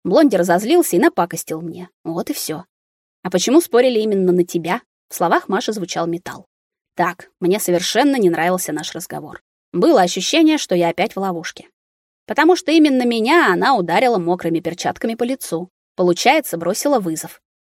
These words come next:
«Маш, не обращай внимания, все уже закончилось». «Ты так думаешь?» «Нет, дорогой, остановись». «Мы еще не доехали до банкомата», вяло огрызнулся я. «Забудь, остановись».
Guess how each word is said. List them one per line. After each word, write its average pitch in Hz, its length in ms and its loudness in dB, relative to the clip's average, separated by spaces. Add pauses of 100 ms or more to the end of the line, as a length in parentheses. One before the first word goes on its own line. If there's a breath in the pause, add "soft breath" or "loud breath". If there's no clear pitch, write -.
(200)
«Маш, 185 420 0
не 202 80 -4
обращай 269 340 0
внимания, 233 520 -2
все - 260 -2
уже 208 220 -2
закончилось». 160 760 -8 (680)
«Ты 190 140 0
так 190 180 0
думаешь?» 185 520 0 (180)
«Нет, 220 400 0
дорогой, 254 500 -2 (140)
остановись». 208 800 -4 (460)
«Мы 190 140 0
еще 220 180 0
не 214 120 0
доехали 226 400 2
до 165 100 -8
банкомата», 175 640 -2 (240)
вяло 185 320 0
огрызнулся 170 600 -4
я. 170 240 -8 (460)
«Забудь, 196 720 -2 (140)
остановись». 214 760 -2